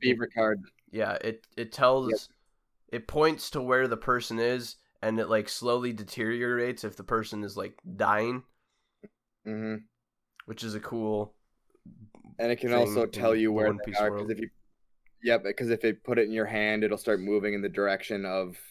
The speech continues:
Speaker 1: where the person is.
Speaker 2: Mm-hmm.
Speaker 1: A little cool thing. That's kinda, that's honestly pretty creative, uh, on Oda's part to come up with something like that.
Speaker 2: Yep. Uh, and also at this point in the story, uh, Vivi sends Karu, which is her duck,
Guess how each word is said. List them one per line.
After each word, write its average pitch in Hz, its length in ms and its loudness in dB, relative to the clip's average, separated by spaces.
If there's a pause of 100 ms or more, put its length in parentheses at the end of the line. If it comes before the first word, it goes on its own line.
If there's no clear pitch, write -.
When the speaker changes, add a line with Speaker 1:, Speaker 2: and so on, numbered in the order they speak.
(120)
Speaker 1:
where 98 200 0
the 87 120 -8
person 95 380 -6
is. 90 280 -14 (560)
Speaker 2:
Mm-hmm. 101 380 -8 (380)
Speaker 1:
A - 520 -12
little 107 220 0
cool 110 340 0
thing. 104 400 -6
That's 110 160 -12
kinda, - 360 0
that's 123 180 -4
honestly 214 360 4
pretty 127 240 4
creative, 101 540 0 (180)
uh, 95 260 -4 (120)
on 98 160 -4
Oda's 92 300 -6
part 92 260 -8
to - 60 -20
come 101 120 -12
up 92 100 -12
with - 100 -20
something 80 180 -14
like 87 180 -14
that. 85 180 -12 (340)
Speaker 2:
Yep. 107 260 -4 (180)
Uh, 107 280 2
and 110 100 -2
also 117 300 0
at 113 120 2
this 113 140 -8
point 113 300 -2
in 107 60 -6
the 107 80 -4
story, 107 680 -2
uh, 95 220 -2
Vivi 110 340 -6
sends 107 400 -2
Karu, 117 500 4
which 113 220 -6
is 110 340 -10 (420)
her 104 360 -2
duck, 110 360 2